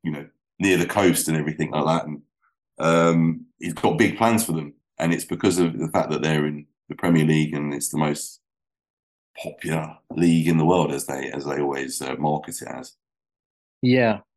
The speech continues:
Speaker 2: absolutely right. Yeah, it is beautiful. And I was down there when they played Real Betis in a, in a, um,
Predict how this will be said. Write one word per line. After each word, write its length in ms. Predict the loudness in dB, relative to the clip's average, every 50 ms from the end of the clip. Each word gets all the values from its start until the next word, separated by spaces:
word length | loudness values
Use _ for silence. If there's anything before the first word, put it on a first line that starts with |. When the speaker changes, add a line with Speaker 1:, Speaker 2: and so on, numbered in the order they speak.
| _ 0
Speaker 2:
absolutely 600 | 0 0 0 0 0 2 4 4 4 4 4 2
right. 380 | 2 4 4 4 2 2 0 2
Yeah, 140 | 2 2 4
it 140 | 4 4 4
is 180 | 4 2 2
beautiful. 500 | 2 2 4 4 4 2 2 2 2 4
And 80 | 4 4
I 80 | 4
was 160 | 4 2 0 0
down 280 | 2 2 4 4 4
there 100 | 4 4
when 160 | 4 4 4
they 100 | 4 2
played 280 | 2 2 2 2 2 4
Real 300 | 4 4 4 4 4 4
Betis 460 | 4 2 2 2 0 -4 -2 0 0
in 100 | 0 0
a, 180 | 0 0 -4 -8 _ -20 -20 -20 -20 -20 _ _ _ -2
in 220 | 0 2 4 4
a, 300 | 4 4 6 6 6 6 4
um, 400 | 4 4 4 2 0 -2 -6